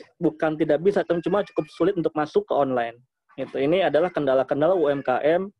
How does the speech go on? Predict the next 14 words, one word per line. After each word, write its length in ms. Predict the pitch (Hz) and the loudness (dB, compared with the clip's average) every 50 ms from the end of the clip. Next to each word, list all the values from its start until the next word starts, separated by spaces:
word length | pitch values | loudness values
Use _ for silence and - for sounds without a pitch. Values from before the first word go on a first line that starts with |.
| _ - | _ -2
untuk 280 | 156 151 139 - 190 | -2 -2 -2 -2 -2
mem-, 320 | 151 147 143 139 143 151 - | 0 -2 -2 -2 -6 -6 -4
memahami 480 | - 147 143 143 127 131 135 143 160 160 | -4 -2 -2 -2 -2 -2 -2 -4 -2 -2
teknologi. 640 | 156 147 147 - 139 131 135 131 131 131 135 131 131 - - - - - - - - - _ | -2 -2 -2 -2 -2 0 0 -2 -2 -2 -4 -4 -6 -8 -16 -20 -20 -20 -20 -20 -20 -12 _
Nah, 240 | - 151 143 135 131 - _ - - _ _ - | -2 -2 -2 -2 -4 -8 _ -20 -20 _ _ -6
apa 200 | 160 165 165 - 208 226 | -6 -4 -2 0 0 0
yang 120 | 220 202 | 0 0
harus 120 | 196 175 - | -2 0 0
dilakukan? 520 | 160 165 - 202 208 - 151 135 135 135 | 0 2 2 2 2 2 2 0 2 2
Ya 80 | 139 135 | 0 0
pertama 280 | - 139 147 156 - | 0 0 0 0 0
pasti 280 | - 170 160 - - 202 | 0 0 0 0 -2 -2
kita 280 | 196 - 208 196 180 | -2 -2 -2 0 0
harus 280 | 160 160 - - - _ | -2 -4 -4 -8 -20 _